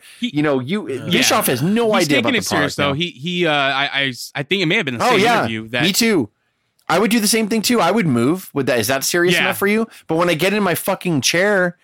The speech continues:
Speaker 2: and they're just like, "How are we gonna do this?" You know, I really don't know 'cause I fucking, I really fucked my company, didn't I? <laughs> The first time. So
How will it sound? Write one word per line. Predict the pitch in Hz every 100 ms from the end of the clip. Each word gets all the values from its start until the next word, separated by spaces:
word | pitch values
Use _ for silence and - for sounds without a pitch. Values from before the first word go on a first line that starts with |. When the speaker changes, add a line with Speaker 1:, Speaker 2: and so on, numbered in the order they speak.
| _ _ _
Speaker 2:
and | 147 147
they're | 156
just | 147 143
like, | 135
"How | 147 160
are |
we | 175
gonna | 151
do | 127 175
this?" | 190 135 -
You | 107
know, | 107
I | 127
really | 110 127 147
don't | 147 131
know | 131 190 190
'cause | 107 104
I | 123
fucking, | - 139 - 120 104 - - -
I | 170
really | 170 147 151
fucked | 123 - - 175 180 -
my | 185 220
company, | 190 113 123
didn't | 127 170 143
I? | 113
<laughs> | 220 226 226
The | 190
first | 170 220 254
time. | - 113 104
So | - 135